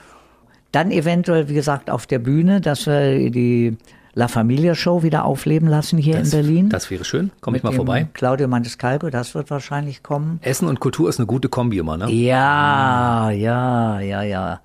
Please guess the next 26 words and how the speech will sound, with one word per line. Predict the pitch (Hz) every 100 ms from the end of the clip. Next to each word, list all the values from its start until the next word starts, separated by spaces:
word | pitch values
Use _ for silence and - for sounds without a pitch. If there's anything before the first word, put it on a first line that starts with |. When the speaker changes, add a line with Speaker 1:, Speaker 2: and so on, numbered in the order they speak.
| _ -
Speaker 2:
Und | 156
wahrscheinlich | 135 147 139 120
gibt's | -
so | 143
das | 123
ein | 104 123
oder | 117
andere | 113 117 113 107 _
Computerspiel. | - 110 123 123 120 - 113 110 104 - -
Speaker 1:
Ja, | 147 165 196
wir | 175 160
haben | 165
gerade | 131 147 156
wieder | 156 175 - - -
<laughs> | - - -
natürlich | 131 127 147 135 -
ein | 131 127 -
SpongeBob-Computerspiel. | - - 226 190 - - 113 - 127 110 - 127 135 - - 156 - - -
Da | -
kommt | 131 165 -
auch | 165 156
wieder | 165
jetzt | 156 151
ein | 160
neues | 151 160 156
raus. | 135 143 160 156